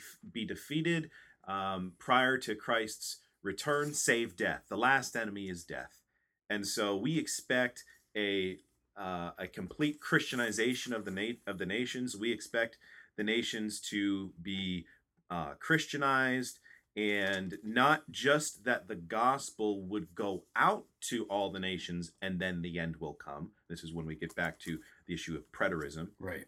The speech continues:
Speaker 1: and smuggling in sort of a non-preteristic view in,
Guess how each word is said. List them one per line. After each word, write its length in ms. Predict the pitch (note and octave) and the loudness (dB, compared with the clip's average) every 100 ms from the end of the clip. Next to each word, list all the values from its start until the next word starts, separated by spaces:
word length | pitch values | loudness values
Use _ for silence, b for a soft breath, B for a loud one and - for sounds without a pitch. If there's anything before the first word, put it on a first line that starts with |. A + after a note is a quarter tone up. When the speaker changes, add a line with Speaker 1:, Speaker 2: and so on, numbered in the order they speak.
| _ | _
Speaker 1:
and 160 | F2 E2 | -2 0
smuggling 640 | - A#2+ B2 A2+ G#2+ G2+ | -2 2 2 2 -2 0
in 260 | G#2 F#2+ F2 | 0 0 -2
sort 240 | - F2+ | -4 -2
of 140 | F2 | -2
a 80 | E2+ | -2
non-preteristic 1120 | E2 F#2 G2+ G2 F2+ - F#2+ F#2 E2+ - D#2+ | -2 0 0 -2 -4 -4 -2 -2 -4 -6 -8
view 380 | E2+ F2+ G2 E2 | -6 -2 0 -2
in, 260 | - F2 | -2 -6